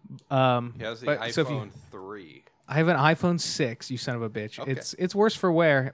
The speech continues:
Speaker 1: and, uh, I don't know. I'm, I know I'm, I think I'm just, it's one of the signs of getting old. We're like, "The six, that was, wasn't that bad." And it's, like, nine years ago. You're like, "Ah, what happened?" Like,
Speaker 2: Time flies.
Speaker 1: yeah. Um,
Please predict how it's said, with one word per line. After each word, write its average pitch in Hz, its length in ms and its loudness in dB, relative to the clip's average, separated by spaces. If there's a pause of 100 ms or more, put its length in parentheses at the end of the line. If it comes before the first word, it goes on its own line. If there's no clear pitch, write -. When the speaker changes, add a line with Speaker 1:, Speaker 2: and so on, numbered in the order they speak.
(140)
Speaker 1:
and, 139 260 0
uh, 123 260 2 (760)
I 151 60 6
don't 165 80 6
know. 151 200 6
I'm, 127 280 -4
I 139 100 0
know 143 140 2
I'm, 135 240 0
I 117 100 -12
think 160 140 0
I'm 151 100 2
just, - 300 -4
it's 135 120 -10
one 147 120 -2
of 131 80 0
the - 40 -4
signs 131 280 -2
of 113 80 -10
getting 120 220 -4
old. 127 240 0
We're 123 80 0
like, 123 140 -4
"The 196 60 -2
six, - 440 4
that 196 100 2
was, 190 100 -8
wasn't 220 180 2
that 202 120 0
bad." 202 180 6
And 135 80 0
it's, 127 120 -4
like, 120 100 -2
nine 113 260 -2
years 117 180 -2
ago. 123 120 -2
You're 127 140 0
like, 107 120 -6
"Ah, 156 440 6
what 156 180 4
happened?" 180 280 0
Like, 123 200 -6
Speaker 2:
Time 127 220 -6
flies. 165 560 -2 (100)
Speaker 1:
yeah. 151 360 4 (500)
Um, 139 420 2